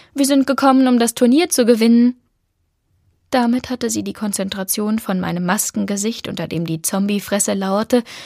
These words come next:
auf ihre Unverschämtheit gelenkt, und ich war raus. Ehrlich, Josephine ist ziemlich schlau.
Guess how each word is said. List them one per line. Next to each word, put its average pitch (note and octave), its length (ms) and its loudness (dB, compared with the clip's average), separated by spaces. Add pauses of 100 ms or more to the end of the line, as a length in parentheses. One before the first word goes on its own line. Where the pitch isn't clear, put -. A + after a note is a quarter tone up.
(180)
auf - 180 -6
ihre C#4+ 240 -2
Unverschämtheit G3 880 -2
gelenkt, F#3 540 -6 (260)
und B3 140 -12
ich B3 160 -8
war C4 160 -6
raus. - 400 -6 (960)
Ehrlich, E4+ 480 -2 (240)
Josephine F#3+ 540 -2
ist - 200 -10
ziemlich - 480 -2
schlau. - 360 -4